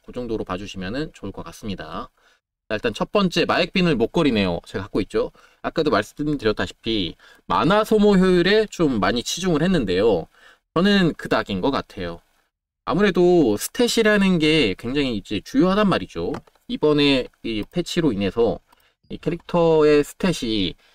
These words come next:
칠십까지, 어, 시너지를 받게 돼 있기 때문에 스탯은 많이 올리면 올릴수록 좋은 건데 거기다 다른 이제 시너지 효과들도 많잖아요. 스탯들이 많이 올라간단 말이죠. 뭐 투지나 기량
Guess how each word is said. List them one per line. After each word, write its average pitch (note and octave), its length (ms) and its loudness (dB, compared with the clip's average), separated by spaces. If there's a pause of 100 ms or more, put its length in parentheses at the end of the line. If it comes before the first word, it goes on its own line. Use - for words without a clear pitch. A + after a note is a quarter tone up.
(160)
칠십까지, E3 760 0 (180)
어, F2 360 -4
시너지를 F3+ 340 0
받게 - 220 -2
돼 G2+ 120 -2
있기 - 140 -4
때문에 F#2 560 -6
스탯은 D#3+ 480 -6
많이 G2 220 -2
올리면 C#3 320 2
올릴수록 C#3+ 340 -2
좋은 D#3+ 260 0
건데 F#2 520 0 (680)
거기다 A#2+ 220 -2
다른 A#2 320 -2
이제 F#2+ 280 -2
시너지 D#3 280 -2
효과들도 E3 360 0
많잖아요. C3 460 -4
스탯들이 D3+ 420 -2
많이 F2+ 180 -2
올라간단 B2+ 380 0
말이죠. F2 420 -6 (480)
뭐 F2+ 240 -2
투지나 A#2+ 500 -2
기량 A2 380 -2